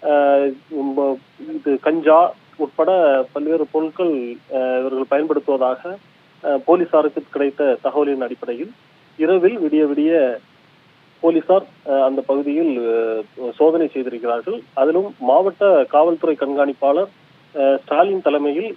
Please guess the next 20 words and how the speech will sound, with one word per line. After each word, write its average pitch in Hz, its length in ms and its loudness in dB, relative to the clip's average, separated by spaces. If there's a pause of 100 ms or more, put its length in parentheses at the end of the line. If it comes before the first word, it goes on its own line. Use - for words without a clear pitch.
இந்த 143 180 -2
சோதனை 160 580 0
நடந்திருக்கிறது. 123 680 -4 (880)
இதன் 160 160 2
அடிப்படையில் 170 420 2
அங்கே 147 280 4
பார்த்தோமேயானால் 147 600 2
அந்த 147 380 2
பகுதியில், 156 520 0 (420)
அஹ், 135 380 0 (240)
உம், 131 400 -8 (160)
குலசேகரத்தை 190 720 0
சேர்ந்த 156 460 -2 (120)
கோகுல் 208 520 0
என்கின்ற 147 720 -2
நபர் 135 380 -2
அவருடைய 143 760 0
மகனின் 160 360 -4
பிறந்த 185 320 -2
நாளுக்காக 160 840 -2